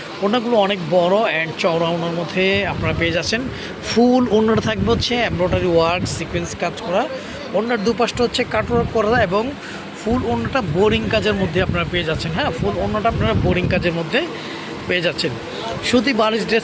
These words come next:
পেয়ে যাচ্ছেন বোরিং কাজ করা। মাহাদি ফ্যাশন থেকে ফুল ক্যাশ on ডেলিভারিতে হোম সার্ভিস, ঢাকার জন্য আশি টাকা, ঢাকার বাইরে একশো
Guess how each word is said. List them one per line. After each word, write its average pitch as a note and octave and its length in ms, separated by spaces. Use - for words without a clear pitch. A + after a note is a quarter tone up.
পেয়ে A3+ 120
যাচ্ছেন A3 360
বোরিং G3 300
কাজ G3 240
করা। G#3+ 240
মাহাদি E3+ 220
ফ্যাশন G#3 320
থেকে G3+ 280
ফুল G3+ 160
ক্যাশ F3 240
on F#3 120
ডেলিভারিতে F3 440
হোম E3 240
সার্ভিস, D#3+ 480
ঢাকার D#3 280
জন্য D#3+ 200
আশি C#3+ 240
টাকা, C#3+ 220
ঢাকার C#3+ 280
বাইরে C#3+ 260
একশো D3+ 140